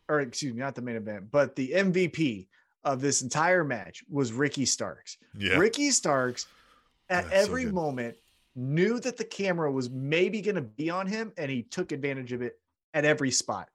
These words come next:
Speaker 1: So the first time I started noticing it is when he wasn't even in the match at first. It was Swerve Strickland and Young Buck Two doing all their shit, right, where they're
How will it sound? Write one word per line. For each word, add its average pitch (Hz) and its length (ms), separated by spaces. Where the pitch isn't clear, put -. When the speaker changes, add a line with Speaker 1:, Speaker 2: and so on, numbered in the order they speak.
Speaker 1:
So 156 420
the 139 100
first 311 340
time 185 220
I 151 80
started 151 320
noticing 139 460
it 117 160
is 131 200
when 147 200
he 262 180
wasn't 277 320
even 240 220
in 226 100
the 190 80
match 175 320
at 135 140
first. - 340
It 202 120
was 180 160
Swerve 285 320
Strickland 196 680
and 151 180
Young 190 240
Buck 180 280
Two 139 400
doing 277 320
all 226 200
their 156 160
shit, 151 480
right, 160 240
where 147 160
they're 135 260